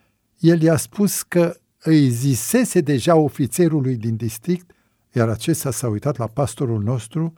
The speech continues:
și a spus că îi va da detalii mai târziu.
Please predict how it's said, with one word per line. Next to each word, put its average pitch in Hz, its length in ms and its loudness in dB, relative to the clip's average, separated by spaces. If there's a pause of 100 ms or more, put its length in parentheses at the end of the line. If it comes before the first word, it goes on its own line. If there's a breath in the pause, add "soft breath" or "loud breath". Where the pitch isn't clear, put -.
(360)
și - 160 -4
a 190 60 2
spus - 360 -6
că 180 120 -4
îi 175 80 0
va 151 140 0
da 170 160 0
detalii 131 460 -4
mai 117 200 -6
târziu. 113 460 -16